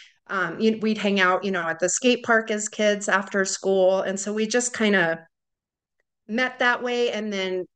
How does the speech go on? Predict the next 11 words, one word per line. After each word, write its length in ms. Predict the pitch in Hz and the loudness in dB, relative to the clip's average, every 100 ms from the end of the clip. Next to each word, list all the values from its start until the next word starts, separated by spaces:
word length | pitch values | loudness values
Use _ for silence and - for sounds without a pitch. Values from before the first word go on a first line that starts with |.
| _ - - 196 | _ -20 -20 -10
growing 480 | 202 214 208 196 180 - | 0 2 2 0 -4 0
up, 380 | 247 220 190 202 | 0 2 0 -2
we 220 | 190 175 | -6 0
always 320 | 190 190 196 | 2 0 0
had 220 | 190 180 | -2 0
the 100 | 180 | -2
same 400 | - 185 175 185 | -2 0 0 -2
core 420 | - 190 170 196 | 0 2 4 2
group 240 | 208 180 - | 0 -4 -2
of 120 | - - | -6 -2
friends. 600 | 147 165 196 269 - | 0 0 -2 -4 -6